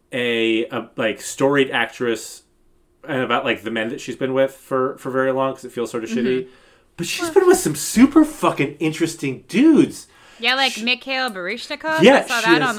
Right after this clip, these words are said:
Speaker 2: the, she was married to him, right?
Speaker 1: she
Speaker 2: And
Speaker 1: has
Speaker 2: had his
Speaker 1: kids.
Speaker 2: baby?
Speaker 1: She was not married to him. She was
Speaker 2: Oh,
Speaker 1: only
Speaker 2: okay.
Speaker 1: married to Francisco Paco Grande,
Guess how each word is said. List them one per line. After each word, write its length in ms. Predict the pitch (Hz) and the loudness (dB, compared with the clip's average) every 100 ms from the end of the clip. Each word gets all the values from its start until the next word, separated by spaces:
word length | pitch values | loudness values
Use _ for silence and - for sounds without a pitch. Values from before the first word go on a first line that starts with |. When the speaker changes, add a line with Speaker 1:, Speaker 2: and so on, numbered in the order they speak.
| 202 | -6
Speaker 2:
the, 40 | |
she 140 | 214 262 | -6 -6
was 120 | 226 | -4
married 280 | 233 320 226 | -6 -6 -8
to 80 | 160 | -10
him, 180 | 151 | -8
right? 140 | 165 220 | -8 -4
Speaker 1:
she 140 | 208 | 0
Speaker 2:
And 40 | 160 | 0
Speaker 1:
has 40 | 185 | 0
Speaker 2:
had 100 | 185 | 2
his 40 | |
Speaker 1:
kids. 240 | 190 220 202 | 4 4 2
Speaker 2:
baby? 280 | 196 269 - _ _ _ | -6 -8 -14 _ _ _
Speaker 1:
She 200 | - 165 | -4 0
was 160 | 160 156 | 0 2
not 240 | 202 240 | 2 2
married 280 | 170 156 139 | 2 2 0
to 60 | 107 | -4
him. 140 | 92 - _ _ _ | -16 -18 _ _ _
She 160 | - | -6
was 120 | 147 226 | -4 -2
Speaker 2:
Oh, 160 | 196 | -4
Speaker 1:
only 320 | 185 208 269 254 | 0 0 2 0
Speaker 2:
okay. 80 | |
Speaker 1:
married 420 | 196 180 165 160 - | 2 4 4 0 -4
to 140 | 151 | -6
Francisco 680 | 139 143 131 - 220 - 202 | -2 -2 -2 -4 -8 -4 -2
Paco 360 | 190 165 165 147 | 0 0 0 -4
Grande, 680 | - 165 170 117 90 87 | -2 -2 -2 -2 -4 -6